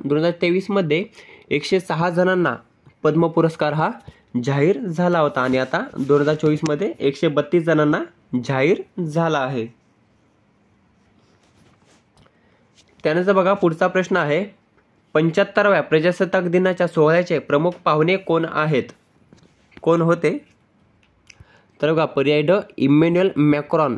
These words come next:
इमॅन्युएल मॅक्रॉन हे पंच्याहत्तराव्या प्रजासत्ताक दिनाच्या सोहळ्याचे प्रमुख पाहुणे होते.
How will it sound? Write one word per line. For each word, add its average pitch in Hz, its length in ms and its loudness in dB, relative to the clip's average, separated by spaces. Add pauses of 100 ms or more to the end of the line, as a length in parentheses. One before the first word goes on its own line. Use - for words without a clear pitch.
इमॅन्युएल 165 440 0
मॅक्रॉन 170 400 -2
हे 160 120 0
पंच्याहत्तराव्या 170 840 -2
प्रजासत्ताक 156 600 -2
दिनाच्या 156 440 -2
सोहळ्याचे 147 440 0
प्रमुख 151 340 -2
पाहुणे 147 400 -2
होते. 156 420 -2